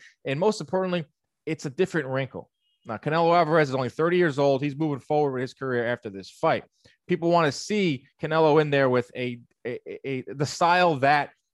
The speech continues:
B J Saunders has. That's a southpaw, whether you think he's slick or not, that's up for debate. A guy that has a good jab, a guy that can move. Someone like Lara, someone like Austin Trout. It's the biggest criticism of Canelo that I've heard time and time again is he cherry picks his opponents.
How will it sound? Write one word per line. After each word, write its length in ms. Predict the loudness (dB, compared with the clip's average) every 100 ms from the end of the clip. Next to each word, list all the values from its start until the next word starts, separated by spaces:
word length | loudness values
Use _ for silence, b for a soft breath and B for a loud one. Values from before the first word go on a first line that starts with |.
| _ -8
B 100 | -2
J 160 | -2
Saunders 380 | -2 -4 -4 -4
has. 260 | -4 -4 -6
That's 200 | -6 -6
a 60 | -4
southpaw, 580 | 0 0 2 2 2
whether 240 | 2 -2 -4
you 60 |
think 180 | -10 -14
he's 140 | -14 -8
slick 280 | -4 0
or 80 | 0
not, 360 | 2 2 0 B B -14
that's 140 | -4
up 140 | -4 -4 -14
for 160 | -6 -4
debate. 340 | -2 0 0
A 60 | -2
guy 160 | -2
that 100 | -2
has 120 | -4 -4
a 40 |
good 180 | -4 -2
jab, 220 | -2 -2
a 60 | -4
guy 140 | -6
that 180 | -6 -8
can 80 | -6
move. 200 | -6 -6
Someone 300 | -8 -8 -8
like 140 | -8
Lara, 440 | -6 -2 0 0 -2
someone 340 | -6 -10 -8
like 160 | -6 -4
Austin 320 | -4 -4 -8 -10
Trout. 360 | -2 0 0 -4 b b _ -12
It's 180 | -10
the 80 | -10
biggest 400 | -4 0 0 0
criticism 540 | 0 0 2 0 0 -6
of 160 | -6
Canelo 500 | -4 2 4 2 0 _ _ _ _ _ _ _ _ -4
that 100 | -2
I've 140 | 0
heard 240 | 0 0 0
time 180 | -6
and 80 | -6
time 160 | -6 -6
again 220 | -4 -4
is 80 | -6
he 60 |
cherry 280 | -2 0 0
picks 260 | 0 -4 -4
his 160 | -10
opponents. 500 | -6 0 2 2 0